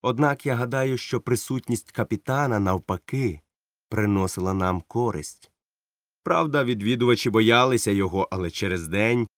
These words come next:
їх знову тягнуло до нього. У тихе провінційне життя він уніс якусь приємну тривогу. Серед молоді знайшлися такі, які шанували капітана,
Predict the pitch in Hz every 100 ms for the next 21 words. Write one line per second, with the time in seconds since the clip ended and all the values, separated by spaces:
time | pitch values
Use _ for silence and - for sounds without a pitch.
0 | _ - 90 104 82 101 117 135 135 131
1 | 98 101 95 101 101 104 110 113 85 71
2 | 65 _ _ _ _ _ _ _ _ _
3 | 98 95 - 131 143 123 120 110 110 107
4 | 101 - 143 139 123 117 104 - 135 135
5 | 127 120 120 131 139 - 123 - 127 -
6 | - 107 110 120 120 110 120 117 120 131
7 | 87 73 - _ _ _ _ - - 127
8 | 123 120 147 143 127 113 95 90 - 104
9 | 98 92 92 - 104 104 92 _ - 92
10 | - - 87 90 92 92 98 - 104 101
11 | - 101 101 98